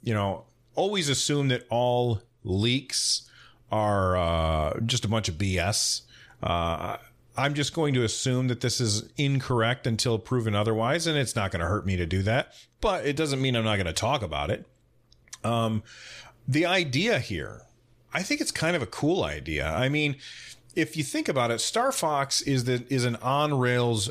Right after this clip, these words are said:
shooter, and an on-rails shooter, while <clears throat> it definitely had its place back in the day, um, now that we have two sticks on every controller,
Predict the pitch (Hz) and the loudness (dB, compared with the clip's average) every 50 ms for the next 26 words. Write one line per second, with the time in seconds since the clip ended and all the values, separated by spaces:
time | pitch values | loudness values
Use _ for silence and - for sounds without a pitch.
0 | - 101 - - - - 127 113 101 85 78 80 78 80 110 120 123 123 117 127 | -2 -2 0 0 2 2 2 2 0 0 -4 -4 -4 -2 -2 -2 0 -2 -2 -2
1 | 131 139 - 165 202 240 226 214 202 190 180 156 - - - - 151 143 135 143 | -2 -2 -2 -2 0 0 0 0 2 2 2 2 0 -2 0 2 2 2 2 2
2 | 139 135 127 127 - _ _ - _ - - - - - - _ _ _ _ - | 2 2 0 -2 -8 _ _ -20 _ -20 -20 -20 -20 -20 -20 _ _ _ _ -4
3 | 117 127 139 139 143 139 139 135 135 131 120 120 113 113 - - _ _ _ _ | 0 0 2 2 2 2 4 4 4 2 2 0 -2 -4 -6 -12 _ _ _ _
4 | _ - - - 123 113 98 82 - - - _ _ - - - - - 131 135 | _ -6 -6 -4 -4 -4 -6 -8 -10 -16 -20 _ _ -20 -16 -10 -6 -4 -2 -2
5 | 202 220 - 202 151 127 107 110 143 143 117 92 - - - - 139 135 156 151 | -2 -2 0 0 0 2 2 2 2 2 0 0 -2 -6 -2 0 0 0 0 0
6 | - 123 104 110 117 123 120 - 123 110 101 92 98 95 101 113 127 143 151 - | -2 -2 0 0 0 0 0 0 0 0 0 2 2 2 2 2 0 -2 -4 -6
7 | _ - - - - - - - - - 107 107 107 110 107 104 104 110 - 123 | _ -20 -20 -20 -20 -20 -20 -12 -6 -2 0 0 2 0 0 -2 -2 -2 -2 0
8 | 131 135 147 156 170 208 240 240 180 156 160 156 147 143 127 113 135 147 156 147 | 0 2 2 2 2 2 0 0 -2 0 0 2 2 2 0 0 0 2 2 2
9 | 131 113 135 143 135 131 131 131 123 113 110 - - _ _ - - 165 135 - | 2 2 2 2 2 4 2 2 0 -2 -6 -10 -14 _ _ -2 0 0 0 0
10 | - - - 147 113 - - - - - - - - - - - 123 117 113 113 | 0 0 0 0 0 -2 -4 -4 -4 -2 -2 -2 -4 -4 -6 -4 -2 0 0 2
11 | 113 110 107 107 113 - 117 117 127 123 107 - - 95 - - - 156 143 127 | 2 2 0 0 0 -2 -2 0 0 -2 -2 -2 -4 -4 -2 0 0 2 2 2
12 | 113 113 107 104 101 | 2 2 0 0 -2